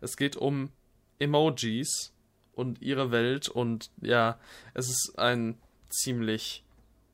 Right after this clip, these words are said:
schlechter Film. Es gibt gar nichts, also es ist einfach, es ist, er ist einfach schlecht, er ist in allen Belangen mies. Keine wirklich schönen Animationen, er hat keine wirklich tolle Message, äh,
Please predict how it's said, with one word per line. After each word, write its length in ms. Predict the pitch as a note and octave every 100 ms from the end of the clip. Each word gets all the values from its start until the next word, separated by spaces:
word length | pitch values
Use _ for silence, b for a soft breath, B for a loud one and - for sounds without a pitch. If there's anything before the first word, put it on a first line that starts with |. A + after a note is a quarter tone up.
| _ _ _
schlechter 520 | - B2 A2+ - A2+
Film. 420 | - A#2+ A2 G#2+ - _ _ _ _ -
Es 140 | -
gibt 160 | D3 -
gar 160 | D3
nichts, 180 | C#3+ -
also 200 | - D3
es 60 | D3
ist 60 | F3+
einfach, 320 | G#3 G#3 - -
es 240 | - E3+ F#3+
ist, 80 | -
er 80 | G3
ist 100 | G3
einfach 280 | F#3+ D3 - _ _ _ -
schlecht, 480 | - B2 C#3+ -
er 60 | -
ist 100 | A#2
in 100 | C3+
allen 200 | C#3 E3
Belangen 420 | C#3+ C3 C#3 C#3 - _ -
mies. 540 | C3+ C#3 D#3+ - - _ _ _ _ _ _ _ _ _ _ _ _ _ -
Keine 300 | B2 B2+ B2
wirklich 240 | C3 -
schönen 280 | - C#3 B2
Animationen, 1120 | A2 A2+ G#2+ - D3+ D3+ D3+ D3 C#3+ C#3+ D3 b b b b b
er 220 | A#2 B2
hat 120 | A2
keine 280 | - A#2 A2+
wirklich 260 | A#2 A2+ -
tolle 220 | A2 G2
Message, 960 | G#2 C3 B2+ B2+ B2 B2 - - - - _ _ _ _ _ _ _
äh, 80 | -